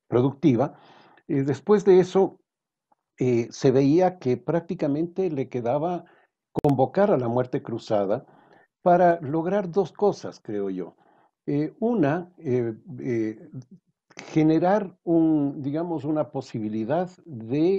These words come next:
eh, de ese espacio para, para la gobernabilidad, ya que el presidente se queda gobernando durante un tiempo indefinido, que podrán ser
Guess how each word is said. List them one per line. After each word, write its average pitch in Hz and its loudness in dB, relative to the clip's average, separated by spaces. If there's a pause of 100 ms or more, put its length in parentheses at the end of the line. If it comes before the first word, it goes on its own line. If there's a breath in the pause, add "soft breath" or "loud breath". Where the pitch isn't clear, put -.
eh, 110 -4
de 120 -6
ese 143 -6
espacio 175 -4
para, 127 -4
para 123 -4
la 123 -4
gobernabilidad, 101 -6 (360 soft breath)
ya 165 0
que 165 -2
el 135 -6
presidente 143 -4
se 104 -8
queda 143 -2
gobernando 123 -6
durante 110 -6
un 139 -4
tiempo 139 -4
indefinido, 123 0
que 107 -10
podrán 110 -8
ser 120 -6